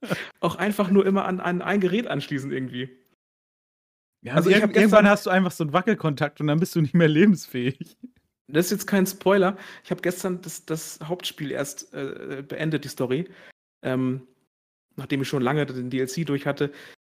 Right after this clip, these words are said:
Speaker 1: Und da ist es wirklich so, dass man sich am Ende mit, mit seinem Armkabel,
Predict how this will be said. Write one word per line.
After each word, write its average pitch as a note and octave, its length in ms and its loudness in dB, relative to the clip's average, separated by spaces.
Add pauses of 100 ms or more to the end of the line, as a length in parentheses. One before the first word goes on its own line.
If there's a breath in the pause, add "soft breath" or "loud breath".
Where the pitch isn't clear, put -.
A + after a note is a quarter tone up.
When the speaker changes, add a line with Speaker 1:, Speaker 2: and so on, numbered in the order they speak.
(140)
Speaker 1:
Und C#3+ 300 -4
da C#3+ 60 2
ist F#3+ 160 -2
es - 160 -10
wirklich G3 220 0
so, F#3 100 -4
dass F3 180 -2
man E3+ 140 -2
sich E3 180 -6
am C#3+ 100 -6
Ende F#3 280 0
mit, D#3 200 -6
mit F3 160 -4
seinem D#3 280 -4
Armkabel, D3+ 800 -2